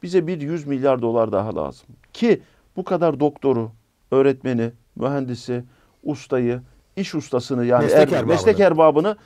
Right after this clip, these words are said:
Speaker 1: yeniden yetiştirelim. Zamanı ayrı tutuyorum. Zaman yine alacak, ona yapacak bir şey yok. Para sonuçta ma-, makineler tarafından basılıyor ama. Dolayısıyla bu deprem oldu. Bütün uyarılara rağmen,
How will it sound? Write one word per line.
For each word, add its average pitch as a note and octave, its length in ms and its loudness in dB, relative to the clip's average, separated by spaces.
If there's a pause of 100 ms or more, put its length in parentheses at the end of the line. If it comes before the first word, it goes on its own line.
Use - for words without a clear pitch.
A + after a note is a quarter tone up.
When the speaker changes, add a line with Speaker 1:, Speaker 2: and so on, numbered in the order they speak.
(240)
Speaker 1:
yeniden G3 360 4
yetiştirelim. C#3 600 -4
Zamanı F3 360 4
ayrı G3 220 2
tutuyorum. B2+ 480 -4
Zaman D#3 280 -2
yine E3+ 200 -6
alacak, F3+ 320 -2
ona C#3+ 140 -4
yapacak D3 360 -6
bir D3+ 40 -18
şey F3+ 160 -6
yok. C#3 80 -6 (380)
Para C3+ 200 0
sonuçta C#3+ 380 -6
ma-, C3+ 180 -8 (360)
makineler C3+ 480 0
tarafından A#2 520 -4
basılıyor B2+ 380 -6
ama. B3 220 -8 (760)
Dolayısıyla A3+ 640 4 (520)
bu B3 120 -4
deprem A3 380 2
oldu. D#3+ 360 2 (540)
Bütün G#3+ 320 -8
uyarılara E3 600 2
rağmen, C#3 380 0